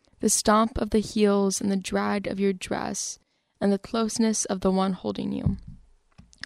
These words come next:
to the silly song of youth. And you swear that this moment shall last, caught up in foolish time of love, with hopes it'll last past summer, and hopes that it won't.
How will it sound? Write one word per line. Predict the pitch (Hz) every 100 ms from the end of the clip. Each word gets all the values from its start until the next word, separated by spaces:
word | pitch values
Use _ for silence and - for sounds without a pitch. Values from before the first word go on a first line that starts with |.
| -
to | -
the | 226
silly | 220 - 196 185
song | - - - 202 190 -
of | 185
youth. | 202 - 196 - _ _ _ _ _ - - -
And | 220
you | 233
swear | 214 - 226 226 233 233 247 -
that | 220
this | 214 208
moment | 202 190 202 214
shall | - 190 190
last, | 196 196 208 - - - _ _ - _ _
caught | - 226
up | 240 233 _
in | 208 208
foolish | - 214 226 -
time | - 196 190 190 190 220
of | 196 -
love, | - 208 196 _ _ _ _ _ _
with | 240 -
hopes | 233 233 - - -
it'll | 247 240
last | 208 202 -
past | - 208 -
summer, | 214 196 190 190 - _ _ _ _ _ - -
and | 226
hopes | 202 185 180 -
that | - 185
it | -
won't. | - - - -